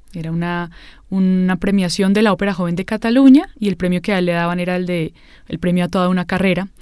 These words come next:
Eh, Fiorenza Chedolins le entregaba el premio a él y allí tuve la oportunidad de cantar junto a Sergio Monsalve,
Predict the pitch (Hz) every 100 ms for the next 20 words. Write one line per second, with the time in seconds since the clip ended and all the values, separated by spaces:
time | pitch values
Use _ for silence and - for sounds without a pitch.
0 | - - - - - - 202 196 220 196
1 | 196 202 226 202 185 185 196 190 190 175
2 | 160 160 185 180 175 165 160 - - 208
3 | 196 190 208 214 208 - - 190 165 160
4 | 196 185 180 170 - 208 202 175 170 156
5 | 151 151 180 165 160 175 185 185 170 208
6 | 208 196 311